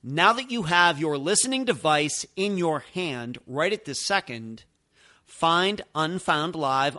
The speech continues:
on whatever podcast app you use and subscribe to it. I think you'll enjoy it, and it will become a regular listening habit for you, just like the Unfound podcast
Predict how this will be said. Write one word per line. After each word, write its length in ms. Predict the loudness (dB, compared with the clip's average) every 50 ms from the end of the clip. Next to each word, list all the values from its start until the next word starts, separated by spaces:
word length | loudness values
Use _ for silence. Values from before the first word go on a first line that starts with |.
| -10 -8
on 160 | -8 -6 -4
whatever 340 | -2 0 0 0 0 0 -4
podcast 800 | -2 0 4 4 6 4 4 0 -2 0 0 0 0 -2 -8 -14 -10 -4
app 240 | -4 -4 -4 -4
you 120 | -6 -6 -6
use 720 | -4 -2 -2 -2 -2 -2 -4 -6 -6 -6 -6 -8 -8 -10 -14 _ _ _ _ _ _ _
and 420 | 0 2 2 2 0 -2 -6 -8 -10 -8
subscribe 560 | -8 -8 -8 -8 -10 -6 -4 -2 -2 -2 0
to 180 | 4 4 4 4
it. 240 | 4 0 -4 -10 _ _ _ _ _ _ _ _ _ _ _ _ _ _ -20 -20 -20 -14 _
I 140 | -2 -2 -2
think 280 | 0 -2 -4 -4 -4 -4
you'll 160 | -4 -2 -2
enjoy 380 | -2 -2 -2 -2 -2 -2 -4
it, 160 | -6 -10 -18 _ _ _ _ _ _ _ _ _ _ _ _ _ _ _
and 340 | -6 -4 -2 -2 -2 -2 -4 -4
it 140 | -4 -2 -2
will 80 | -2 -2
become 340 | -4 -6 -8 -6 -4 -2 -2
a 80 | -2
regular 540 | -2 -4 -2 0 0 0 0 0 0 0 0
listening 460 | 0 0 -2 -2 0 -2 -2 -2 -2
habit 500 | -2 -2 0 0 0 2 0 -2 -4 -4
for 320 | -10 -6 -2 0 0 0 0
you, 500 | -2 -2 -4 -4 -4 -8 -8 -10 -12 -16 _ _ _ _ _ _ _ _ _
just 400 | -10 -4 -2 0 0 -2 -4 -6 -12 _
like 320 | -4 -4 -2 -2 -4 -6
the 160 | -10 -10 -10 -6 -4
Unfound 720 | -4 -2 -2 -4 -6 -4 -2 0 0 0 -2 -4 -8 -8
podcast 920 | -4 0 0 0 0 -2 -4 -6 -6 -4 -4 -4 -6 -8 -10 -14 -14 -18